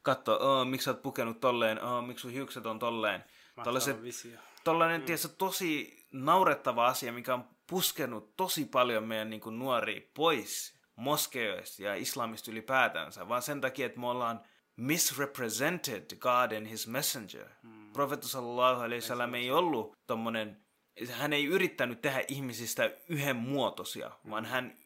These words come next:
Speaker 1: yritti korostaa ihmisissä hyviä piirteitä ja motivoimaan
Speaker 2: Hmm.
Speaker 1: ihmisiä eteenpäin.
Speaker 2: Hmm.
Speaker 1: Ja profeetan, niinku, seuraajat oli erinäköisiä, erilaisia. Meillä on Salman al-Farsi, joka tuli Persiasta.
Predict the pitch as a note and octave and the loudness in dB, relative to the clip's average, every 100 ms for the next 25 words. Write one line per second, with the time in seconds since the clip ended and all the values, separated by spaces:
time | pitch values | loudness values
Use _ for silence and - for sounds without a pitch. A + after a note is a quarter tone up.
0 | _ - C#3 C#3 C3+ - E3+ E3 - C3+ | _ -6 -4 -4 -6 2 4 4 2 0
1 | A#2 C3+ C3+ A#2+ A#2 A#2 A2+ D3 C#3+ A#2 | 0 -2 -8 -8 -4 -2 -2 -2 0 -2
2 | C#3+ D3+ C#3+ - A#2+ A2+ C3 C3 - _ | 0 0 0 -2 -4 -4 -4 -6 -12 _
3 | _ _ _ _ A2+ A2+ E3 F3 C#3+ A#2 | _ _ _ _ -4 0 0 0 2 2
4 | A2 A2 G#2+ A2 A2+ - G#2+ A#2 G#2+ F2+ | 2 0 -2 -4 -6 -4 -2 -2 -4 -8
5 | G2 B1 - G#2 G#2 G#2+ _ - G2+ G#2+ | -10 -12 -10 -12 -14 -16 _ -8 -6 -6
6 | G2+ D3+ D3 D3 C3+ B2+ B2+ A#2 B2 - | -4 0 0 0 0 -2 -4 -4 -6 -8
7 | - - C#3+ C#3 B2 A#2+ A#2 B2 B2+ C#3+ | -14 2 6 8 8 8 4 0 0 0
8 | D3+ C#3 C#3+ D#3 D3 - A#2+ C3+ C#3 B2 | 0 2 2 2 0 0 2 2 4 4
9 | D#3+ C#3+ A2+ G2+ G#2+ A#2 A2+ C3 C3 B2+ | 4 2 -2 -4 -4 -4 0 2 2 0
10 | B2 A#2 - D3 D3 B2+ A#2 A2 A#2 A#2+ | 0 -2 2 4 4 2 -2 -4 -4 -6
11 | A#2 A#2 E3 C#3+ A#2+ F2 - F#2 | -6 -2 0 0 -4 -6 -6 -8